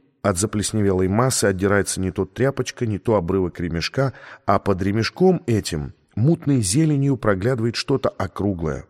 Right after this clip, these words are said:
пуговица, пряжка — и медленно распрямляются какие-то то ли проволочки, то ли пружинки. «Они все здесь шли», — говорит Щекн со странной интонацией. Я поднимаюсь и иду дальше, ступая по мягкому и скользкому.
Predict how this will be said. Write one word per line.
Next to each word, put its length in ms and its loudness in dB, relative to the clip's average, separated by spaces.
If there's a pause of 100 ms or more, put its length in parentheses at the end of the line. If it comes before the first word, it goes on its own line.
(120)
пуговица, 500 -2
пряжка — 560 -4 (440)
и 100 4
медленно 480 6
распрямляются 720 2
какие-то 460 -2
то 160 -2
ли 100 2
проволочки, 720 -2
то 180 -2
ли 100 0
пружинки. 680 -2 (540)
«Они 500 2
все 440 0
здесь 340 -2
шли», — 460 0 (240)
говорит 400 -2
Щекн 380 -4
со 180 -4
странной 600 -4
интонацией. 840 -6 (1040)
Я 240 2
поднимаюсь 720 0
и 180 0
иду 180 -2
дальше, 460 2
ступая 460 -2
по 120 -4
мягкому 500 -2
и 20 -2
скользкому. 680 -4